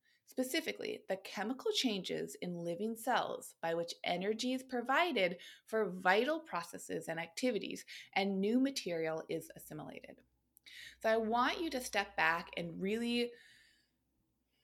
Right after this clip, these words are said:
if you're able to, put your feet on the ground and think about you can even pause the podcast. Think about your story that you've had around the word metabolism and ask yourself,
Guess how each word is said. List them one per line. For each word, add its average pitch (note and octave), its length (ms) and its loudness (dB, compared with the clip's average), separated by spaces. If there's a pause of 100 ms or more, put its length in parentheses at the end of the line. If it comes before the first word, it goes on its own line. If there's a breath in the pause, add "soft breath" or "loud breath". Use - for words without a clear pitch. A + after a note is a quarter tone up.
(200)
if A#3+ 200 2
you're C#4 180 4
able F#3+ 260 4
to, E3 200 -2
put G3 180 -2
your F#3 120 2
feet B3+ 320 0
on A3+ 140 0
the A#3+ 80 0
ground E3 580 2 (1300)
and F#3+ 180 2
think B3+ 340 0
about E3 500 2 (800)
you - 60 -8
can C4 160 -2
even C4+ 200 4
pause G#3+ 300 2
the G3+ 60 -2
podcast. - 720 -6 (560 soft breath)
Think D#4+ 160 0
about A#3+ 360 2
your F#3+ 520 2
story E3 640 -2
that - 140 -4
you've F3+ 120 -4
had F3 280 2
around F3 280 0
the F3 80 -4
word E3 260 -2
metabolism F3+ 800 -2
and - 220 2
ask F#3 300 2
yourself, A3 400 -2